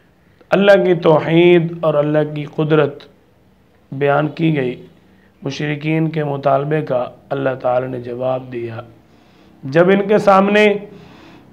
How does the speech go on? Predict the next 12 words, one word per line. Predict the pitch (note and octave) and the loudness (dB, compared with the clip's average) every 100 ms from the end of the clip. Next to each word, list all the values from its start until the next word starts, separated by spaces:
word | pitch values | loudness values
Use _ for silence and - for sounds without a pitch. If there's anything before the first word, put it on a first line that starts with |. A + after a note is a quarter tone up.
| - | 4
आप | E3+ F#3 | 6 6
सल्लल्लाहु | - G3 F#3+ F#3+ G3 F#3+ G3 | 6 4 6 6 8 8 8
अलैहि | F#3 F3+ | 8 6
वसल्लम | E3+ E3+ E3 F3+ E3 C#3+ - - - - - - - - - | 4 4 6 6 6 2 -4 -14 -20 -20 -20 -20 -20 -14 2
आयात | E3+ E3 E3+ F3 F#3 F3+ | 4 6 6 6 4 2
तिलावत | F3+ F3 F#3+ G3+ G3 | 4 8 8 6 4
करते | E3 C#3+ - C3 - - - _ _ _ _ _ - - | 0 0 -2 -4 -6 -16 -20 _ _ _ _ _ -10 -2
तो | D3+ | 2
ये | D#3+ F#3 | 4 4
मानने | E3+ D#3 D3+ D#3 E3+ F3+ | 2 2 4 4 4 2
की | E3+ E3+ | 2 2
बजाय | D3+ C#3 C#3 D3 | 2 2 2 2